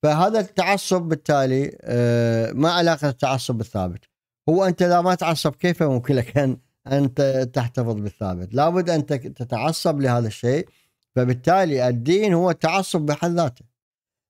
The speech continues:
لا يوجد دين بدون تعصب. كيف يمكن أن تتع-، لا تتعصب؟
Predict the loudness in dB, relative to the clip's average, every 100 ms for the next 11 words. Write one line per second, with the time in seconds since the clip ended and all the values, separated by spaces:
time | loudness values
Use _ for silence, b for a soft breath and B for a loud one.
0 | -2 2 4 4 2 0 2 2 2 2
1 | 2 0 0 -4 -6 -14 -2 0 2 0
2 | 0 -2 -2 -2 -2 -2 0 -2 0 -2
3 | -2 -6 -6 -6 -12